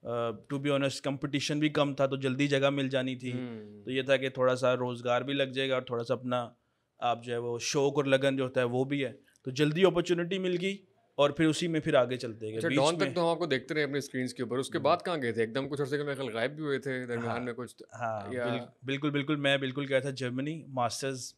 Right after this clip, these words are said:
Speaker 1: मीडिया and कॉम्स
Speaker 2: अच्छा,
Speaker 1: करने।
Speaker 2: अच्छा,
Speaker 1: Exactly।
Speaker 2: अच्छा।
Speaker 1: वहाँ से फिर पढ़ के जब मैं वापस आया तो फिर मैं नियो टीवी को ज्वाइन किया, फिर दोबारा आप टीवी और ये, अ, हम, हम न्यूज़ टीवी नया, नया था। तो फिर ये है कि
Speaker 2: नहीं,
Speaker 1: उसके
Speaker 2: तो
Speaker 1: बाद ये
Speaker 2: मास्टर्स करके आने के बाद भी वही, अ, पुरानी वाली डेजिग्नेशन और, अ, या फिर कोई फ़र्क पड़ा था आने के बाद?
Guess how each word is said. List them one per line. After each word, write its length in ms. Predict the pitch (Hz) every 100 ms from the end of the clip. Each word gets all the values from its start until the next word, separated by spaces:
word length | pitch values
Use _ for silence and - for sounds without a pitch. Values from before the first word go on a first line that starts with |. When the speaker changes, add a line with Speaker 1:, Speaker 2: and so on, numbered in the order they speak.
| 131
Speaker 1:
मीडिया 240 | 123 127
and 100 | 131
कॉम्स 320 | - 139 120
Speaker 2:
अच्छा, 40 | 170
Speaker 1:
करने। 200 | 160 123
Speaker 2:
अच्छा, 680 | 101 - _ _ 113 120 123
Speaker 1:
Exactly। 240 | 117 117
Speaker 2:
अच्छा। 100 | 117
Speaker 1:
वहाँ 300 | 117 117 143
से 100 | 135
फिर 120 | 147
पढ़ 220 | 143 135 135
के 120 | 143
जब 120 | 143
मैं 100 | 143
वापस 380 | 131 117 135 135
आया 120 | 127
तो 100 | 127
फिर 80 | 131
मैं 120 | 127
नियो 260 | 120 127 135
टीवी 260 | 135 131
को 120 | 135
ज्वाइन 300 | 131 127 127
किया, 240 | 123 127 123
फिर 180 | 123 143
दोबारा 500 | 131 127 123 117 - _ _ _ _ _ 127
आप 280 | 131 127 -
टीवी 500 | 135 127 127 127 127
और 200 | 123 120
ये, 340 | 117 117 113
अ, 260 | 113 - 107
हम, 260 | 143 151 147 147
हम 180 | 135 143
न्यूज़ 300 | 147 139 -
टीवी 220 | 131 131
नया, 240 | 127 123
नया 260 | 123 123 117
था। 300 | 123 117 _ _ _ _ -
तो 60 |
फिर 180 | 135 139
ये 100 | 131
है 80 | 127
कि 40 |
Speaker 2:
नहीं, 80 | 135
Speaker 1:
उसके 120 | 135
Speaker 2:
तो 100 | 143
Speaker 1:
बाद 100 | 135
ये 60 | 123
Speaker 2:
मास्टर्स 240 | 127 156
करके 300 | 143 139 139
आने 120 | 143 139
के 100 | 147
बाद 200 | 139 143
भी 120 | 147
वही, 300 | 139 147 135
अ, 120 | 123
पुरानी 340 | 123 127 135
वाली 160 | 151 156
डेजिग्नेशन 640 | 139 127 135 131 143 135 131
और, 220 | 127 120
अ, 200 | 120 117
या 120 | 127
फिर 120 | 123 131
कोई 120 | 120
फ़र्क 180 | 127 117
पड़ा 220 | 123 127
था 360 | 120 110 104 104
आने 180 | 110 110
के 100 | 110
बाद? 280 | 107 104